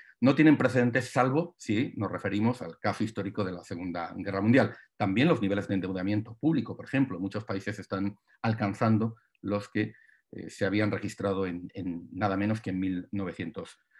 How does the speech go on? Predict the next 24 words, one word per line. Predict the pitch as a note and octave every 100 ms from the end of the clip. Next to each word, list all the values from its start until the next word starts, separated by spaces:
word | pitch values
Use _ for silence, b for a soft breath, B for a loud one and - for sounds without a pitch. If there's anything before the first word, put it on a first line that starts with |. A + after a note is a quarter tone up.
| b b F#2+ F2+ -
cuarenta | G2 F2+ E2
y | F2
cinco. | F2+ E2 - - _ B B B
Bueno, | D#3+ G2+ -
este | D3 -
nivel | G3 D3+ A#2+
de |
intervención, | A2+ A2 F#2 F#2+ A2+ A#2+ F3+ E3+ _ _ _ -
este | D#3+ D#3+
despliegue, | A#2 - - A#2 A2+ D#3+ -
ha | A2+
llegado | A#2 C3 E3+ E3 -
a | A2+
casos, | A#2+ D3 D3+ -
eh, | G2 F2+ -
difícilmente | F2 A2+ A#2 A2+ A2+ A2
imaginables, | F#2 - C3+ C#3+ E2+ - _ _ -
¿no? | F#2 A#2+ -
Eh, | - - -
hemos | F#2+ G2+
encontrado, | G2 G#2 G2 A#2 C3+ - B B B -
eh, | F#2+ F2+ _ -
políticas | A2 C#3 C#3 C3+ E3+ - -
que, | G2 F2